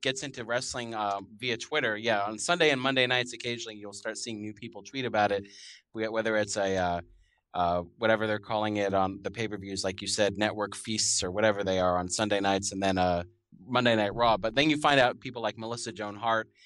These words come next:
and all these, like, you know, celebrities that you wouldn't,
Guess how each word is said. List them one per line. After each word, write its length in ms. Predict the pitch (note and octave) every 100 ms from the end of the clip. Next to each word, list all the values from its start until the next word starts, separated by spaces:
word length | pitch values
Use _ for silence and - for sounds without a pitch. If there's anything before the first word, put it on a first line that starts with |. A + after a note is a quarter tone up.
| - _
and 120 | G#2 G#2+
all 120 | A2+
these, 220 | A#2 A2+
like, 240 | G#2 G2 - _ _ _
you 100 | B2
know, 160 | A2+ G2
celebrities 720 | - C#3 D3+ D3+ D3 C3 B2
that 180 | B2 A2+
you 220 | A2+ A#2+ - _
wouldn't, 400 | E3 E3 D3+